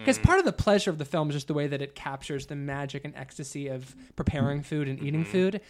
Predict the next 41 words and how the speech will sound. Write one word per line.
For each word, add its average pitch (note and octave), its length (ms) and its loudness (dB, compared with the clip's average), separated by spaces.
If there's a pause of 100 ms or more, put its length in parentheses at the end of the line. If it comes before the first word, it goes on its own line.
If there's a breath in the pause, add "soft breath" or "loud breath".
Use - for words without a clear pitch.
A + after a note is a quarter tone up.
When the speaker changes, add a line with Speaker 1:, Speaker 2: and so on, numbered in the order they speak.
(160 loud breath)
Speaker 1:
So - 120 -4
you G3 100 4
watch G3 300 2
her G#3 120 4
make E3 480 0
all D3+ 220 2
of C#3 140 -8
the C#3+ 60 -4
dishes. C3 540 -4
You D#3 80 0
watch D#3 220 2
her D3 180 -2 (240 loud breath)
uncork D#3+ 480 -4
all D3+ 120 -4
of C#3+ 100 -6
the C#3+ 80 -2
Veuve C3+ 260 0
Clicquot. C#3 680 0 (600 loud breath)
And D#3+ 600 0
when E3+ 140 -2
she F#3 120 -6
gets F#3 180 0
to - 80 -16
the E3 100 4
dessert D3+ 560 -2
course, C3+ 320 -2
she - 140 -6
just C3+ 100 -8
has D3 160 -6
these C#3 140 -10
enormous D3 800 -4
wheels C#3+ 420 -4
of C3 100 -8
cheese. C3+ 400 -6
And D3 120 -8
when D#3 100 -6
you D#3+ 80 -6
just D#3+ 180 -12
see E3 140 -10
her, E3+ 160 -12
like, C#3+ 340 -14